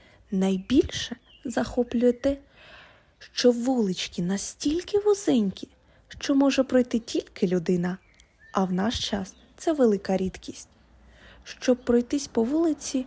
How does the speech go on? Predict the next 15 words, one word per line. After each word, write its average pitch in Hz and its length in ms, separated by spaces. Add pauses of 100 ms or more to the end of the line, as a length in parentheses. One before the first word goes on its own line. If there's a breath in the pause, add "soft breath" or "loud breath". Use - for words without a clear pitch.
(280 loud breath)
потрібно 269 520
йти 269 280
за 240 200
всіма 240 600
в 311 80
шеренгу 220 680 (160)
та 196 120
дуже 185 280
повільно. 185 540 (480)
Тому 185 320
тим, 254 220 (400 loud breath)
хто - 220
полюбляє 196 600
швидку - 520
ходьбу, 190 480